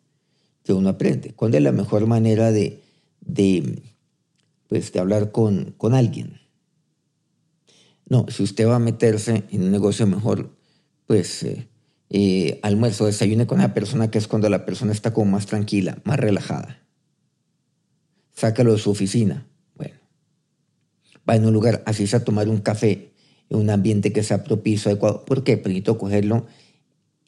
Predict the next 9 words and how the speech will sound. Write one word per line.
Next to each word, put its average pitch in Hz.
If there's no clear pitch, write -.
en 107
el 98
mejor 104
ánimo -
y 151
con 117
la 104
mejor 104
disposición 95